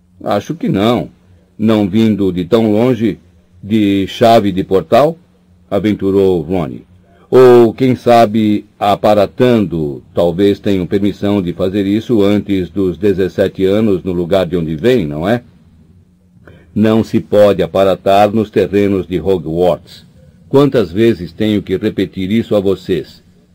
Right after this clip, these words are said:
falou Hermione com impaciência. Os garotos examinavam excitados e atentos os jardins cada vez mais escuros, mas nada se movia.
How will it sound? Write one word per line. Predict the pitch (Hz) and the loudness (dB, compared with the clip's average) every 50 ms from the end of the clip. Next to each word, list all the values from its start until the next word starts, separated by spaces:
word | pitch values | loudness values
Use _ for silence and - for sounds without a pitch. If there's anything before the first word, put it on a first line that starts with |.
| _ _ - | _ _ -2
falou | 110 104 98 98 95 95 95 95 - | 0 0 2 2 2 2 0 0 -2
Hermione | - 110 104 113 110 98 98 101 104 104 104 | -4 -2 -2 0 0 0 0 0 0 0 -2
com | - 85 87 98 98 92 92 | -4 -6 -6 -4 -4 -2 -2
impaciência. | 101 104 90 76 90 85 - - - 67 58 - - - - - _ _ _ _ _ - - - - _ _ _ _ _ _ _ _ _ _ _ _ _ _ _ - - - - - | -4 -4 -4 -2 -4 -4 -4 -8 -12 -14 -14 -16 -18 -20 -20 -20 _ _ _ _ _ -20 -20 -20 -20 _ _ _ _ _ _ _ _ _ _ _ _ _ _ _ -20 -20 -20 -16 -10
Os | - 131 | -8 -4
garotos | 123 139 143 135 151 156 - 156 139 - - - | 0 2 2 2 2 0 -2 -4 -8 -8 -4 -2
examinavam | 131 110 104 107 101 95 90 98 95 87 78 80 82 | -2 0 2 2 0 0 0 0 0 0 0 -2 -6
excitados | 85 - - 113 - 117 107 110 110 107 101 92 82 80 85 | -6 -8 -10 -6 0 2 2 2 2 0 -4 -6 -6 -8 -8
e | 80 82 | -8 -6
atentos | 85 82 - 120 120 123 117 123 120 - - - - | -8 -4 -2 -2 -2 -2 -2 -4 -6 -8 -10 -12 -8
os | 117 110 107 98 87 | -6 -4 -4 -4 -2
jardins | 104 107 101 82 92 101 110 113 104 - | 0 -2 -2 -2 -2 -2 -2 -2 -2 -4
cada | - 107 95 90 85 | -4 -4 -2 -2 -2
vez | 76 80 95 98 104 104 92 87 | -2 -2 0 0 0 0 -2 -2
mais | 90 95 92 92 87 85 80 | -4 -4 -2 -2 -4 -4 -4
escuros, | 92 90 87 - - 104 90 - - - - - - - | -4 -6 -6 -6 -6 -6 -6 -6 -8 -12 -20 -18 -12 -8
mas | 104 107 113 117 123 123 - - | -4 -2 -2 -2 -2 -4 -6 -8
nada | 101 95 95 98 98 98 87 95 95 | -6 -4 -2 -2 -2 -2 -2 -4 -6
se | - - 101 | -6 -4 -4
movia. | 95 92 87 78 85 - 62 57 - | -4 -4 -4 -6 -8 -10 -16 -16 -18